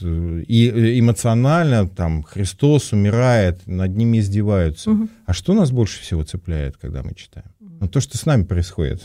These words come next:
Speaker 1: да.
Speaker 2: То, что, да,
Speaker 1: Потому
Speaker 2: в чем
Speaker 1: что
Speaker 2: мы
Speaker 1: Петра
Speaker 2: видим
Speaker 1: мы
Speaker 2: себя,
Speaker 1: очень хорошо понимаем,
Speaker 2: узнаем
Speaker 1: да?
Speaker 2: себя в чем, да.
Speaker 1: Да, потому что, ну, каждый человек проходил через, э,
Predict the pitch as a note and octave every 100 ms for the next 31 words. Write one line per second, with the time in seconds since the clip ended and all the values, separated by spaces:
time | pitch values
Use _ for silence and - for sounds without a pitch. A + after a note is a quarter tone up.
0 | - - F#2 - F#3 - G#3 G3 F#3+ A3
1 | A#2+ F3 A3 A3+ A2+ F#3+ G#3 D3+ D#3 D#3+
2 | A#3+ - C3+ C#3 D3 C3 B2+ B2 C3+ C3
3 | E2+ D#2 E2 F#2+ C3 F3 F3+ F3+ - E3
4 | F3+ F3+ F#2+ B2+ E2+ F2+ A2 A#2+ C3 C#3
5 | - - A2+ A2 G2 F#2 F2 D#2+ G#2+ B2
6 | A2+ - C#3 A2 G2+ - D#3 E3 G2 -
7 | G#2+ A#2+ A#2+ - G2 F#2 F2 E2+ E2+ D#2+